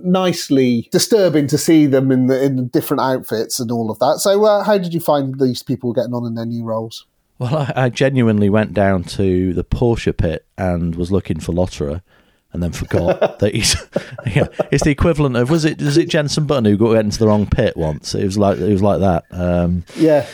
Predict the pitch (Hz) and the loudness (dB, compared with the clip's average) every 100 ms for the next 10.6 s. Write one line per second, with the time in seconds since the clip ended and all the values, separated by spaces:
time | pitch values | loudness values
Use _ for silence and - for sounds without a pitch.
0 | - - 135 101 110 113 135 131 131 123 | -10 -2 0 4 4 4 4 2 2 2
1 | 120 - - - 120 113 110 107 107 104 | 0 -4 -4 2 4 6 6 6 4 2
2 | 127 131 147 139 143 131 - 113 113 104 | -4 -6 -4 -4 -4 -6 -4 -4 -4 -2
3 | 107 107 90 - 110 113 117 - 104 - | 0 0 0 2 2 2 0 -4 -2 0
4 | 101 92 107 104 - 87 80 95 - 90 | 0 2 2 0 0 -2 -2 -4 -2 -4
5 | 80 58 76 76 85 85 80 82 85 82 | -4 -6 -10 -8 -6 -6 -4 -6 -4 -4
6 | 85 87 82 82 82 87 87 82 80 87 | -4 -2 -2 -4 -4 -4 -2 -4 -4 -4
7 | 85 - - - - - 151 123 110 - | -4 -14 -18 -20 -10 -2 0 2 0 -2
8 | - - - - 139 - - 123 - 131 | -12 -18 -18 -10 -8 -8 -2 0 2 2
9 | 117 135 123 135 147 147 131 147 104 170 | 2 0 0 2 2 2 2 2 2 0
10 | 143 80 123 120 113 - | 2 2 2 2 0 -4